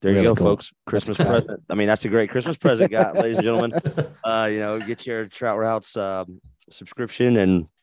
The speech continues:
Speaker 1: you got the whole lower forty-eight as of January one for your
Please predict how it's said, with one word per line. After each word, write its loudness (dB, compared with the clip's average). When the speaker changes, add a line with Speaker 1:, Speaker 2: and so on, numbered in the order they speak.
Speaker 1:
you 0
got 0
the -4
whole -2
lower -2
forty-eight -2
as 0
of -8
January 0
one -2
for -6
your -4